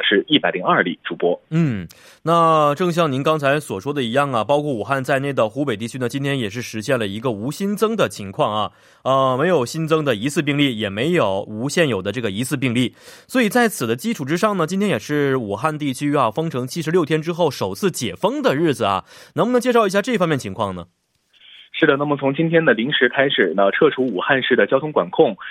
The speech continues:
Speaker 1: 有序的去恢复铁路、民航、水运、公路、城市公交运行。同时呢，根据中铁武汉局的消息呢，今天是预计有五万五千多名的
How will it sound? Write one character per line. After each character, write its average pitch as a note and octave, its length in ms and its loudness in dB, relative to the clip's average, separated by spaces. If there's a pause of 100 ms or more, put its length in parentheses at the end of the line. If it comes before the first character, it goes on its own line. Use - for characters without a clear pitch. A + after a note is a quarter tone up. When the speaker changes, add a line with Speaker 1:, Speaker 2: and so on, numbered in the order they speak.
(120)
Speaker 1:
有 A2+ 220 4
序 F#3+ 160 2
的 C3+ 100 4
去 A#2+ 140 2
恢 D3+ 220 2
复 G#2 260 4
铁 G2+ 220 2
路、 B2 260 4
民 A#2+ 220 2
航、 A2 280 -2
水 G#2 220 2
运、 A#2+ 320 2
公 F3 240 2
路、 C3 220 4
城 G#2+ 260 0
市 A#2+ 140 2
公 D3 180 -4
交 D#3 140 2
运 B2+ 160 0
行。 F#2 260 -4 (460)
同 G3 140 4
时 E3+ 120 4
呢， F3 100 6
根 F#3 160 4
据 D#3+ 200 4
中 F3+ 240 2
铁 A2 340 4
武 G#2 120 2
汉 D3 200 0
局 G#2 100 -4
的 A2 100 2
消 C3+ 200 2
息 C3 100 -2
呢， G2+ 120 4
今 B2 160 0
天 B2+ 160 0
是 B2+ 120 2
预 D3 160 0
计 B2 160 4
有 G2+ 300 8
五 G#2+ 140 2
万 D3+ 240 4
五 F#2+ 160 0
千 E3+ 200 4
多 E3+ 140 6
名 A2 160 0
的 A2 220 6